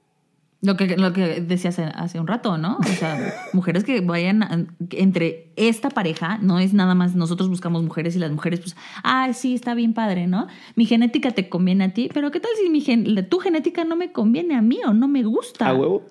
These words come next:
Speaker 1: Entonces es un, es parejo, ¿sabes? O sea, yo escogí a este hombre porque me encanta su genética, <laughs> ¿no? Y hoy vemos que nuestra genética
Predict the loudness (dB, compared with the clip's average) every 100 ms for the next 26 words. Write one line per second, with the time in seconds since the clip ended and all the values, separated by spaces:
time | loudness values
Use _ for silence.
0 | 2 2 4 0 0 0 0 0 -2 -2
1 | -2 -4 -4 _ _ -4 -4 -6 _ _
2 | -12 -4 0 0 -2 0 0 0 -2 -2
3 | -2 -4 -12 -20 -20 -20 _ -2 2 2
4 | 0 0 -2 0 0 0 0 0 2 2
5 | 2 -2 -6 -8 -4 -4 -4 -6 -8 -2
6 | 2 2 2 -2 -6 -10 -10 -8 -4 0
7 | 2 2 0 -6 -14 -6 -4 -4 -8 -14
8 | -4 -2 0 -2 -4 -4 -2 -2 -4 -4
9 | -2 -2 -6 -12 -12